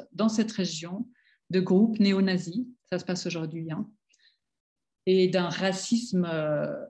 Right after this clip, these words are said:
même s'il est latent, même s'il est lam-, il est rampant, il est extrêmement, euh,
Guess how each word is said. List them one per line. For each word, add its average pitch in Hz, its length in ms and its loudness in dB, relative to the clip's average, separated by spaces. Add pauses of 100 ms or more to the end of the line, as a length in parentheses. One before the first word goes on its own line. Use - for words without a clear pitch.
(380)
même 202 240 6
s'il 214 280 4
est 175 60 4
latent, 196 560 2
même 185 160 2
s'il 175 220 -4
est 170 60 -2
lam-, 180 260 -4 (180)
il 185 920 -2
est 165 80 0
rampant, 190 520 0
il 160 240 4
est - 160 -6 (260)
extrêmement, 175 1080 -4
euh, 160 500 -2